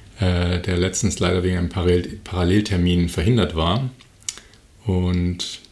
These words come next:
ja, wir sind aber froh, dass wir dich doch noch, äh, mit in diese Episode ein-, einbeziehen konnten oder können.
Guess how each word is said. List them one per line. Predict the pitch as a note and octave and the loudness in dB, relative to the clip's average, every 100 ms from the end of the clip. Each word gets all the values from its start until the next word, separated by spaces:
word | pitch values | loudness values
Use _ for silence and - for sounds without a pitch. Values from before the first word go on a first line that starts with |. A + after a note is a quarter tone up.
| _ - | _ -2
ja, | G2 E2 | 0 0
wir | |
sind | E2 F2 | -2 -2
aber | F2 | -4
froh, | - G2+ | -2 0
dass | F#2 - | 0 0
wir | F#2 | -2
dich | F#2 - - - - - | -2 -6 -16 -20 -8 0
doch | A2 | 2
noch, | F#2 D#2+ - - | 2 -2 -8 -2
äh, | F2 F2 F#2+ - - - - | -2 -2 -6 -12 -18 -20 -8
mit | - - - - - - - - - - - | -6 -6 -12 -20 -20 -20 -20 -20 -20 -18 -2
in | G2+ | 0
diese | F#2 | 4
Episode | F#2 F#2+ G2+ F#2+ | 2 4 4 4
ein-, | F#2+ F#2+ G2 - | 4 2 2 0
einbeziehen | A2+ G2 F#2 F#2 G2 G#2 - - - | 0 2 2 0 -2 -4 0 0 2
konnten | - G2+ G2 B2 A#2+ - - - | 0 -2 0 -4 -4 -14 -10 0
oder | F2+ | 0
können. | - G2 G#2 | 2 2 2